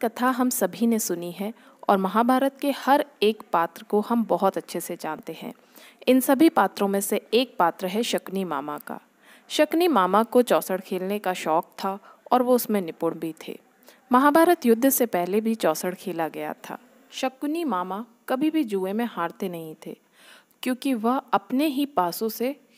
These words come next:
चौसड़ खेलते थे। ऐसा कहा जाता है कि उनके पासे उनकी बात मानते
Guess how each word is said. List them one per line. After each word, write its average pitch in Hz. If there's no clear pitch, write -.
चौसड़ 190
खेलते 170
थे। -
ऐसा 294
कहा 254
जाता 277
है 294
कि 302
उनके 226
पासे 220
उनकी 247
बात 160
मानते 156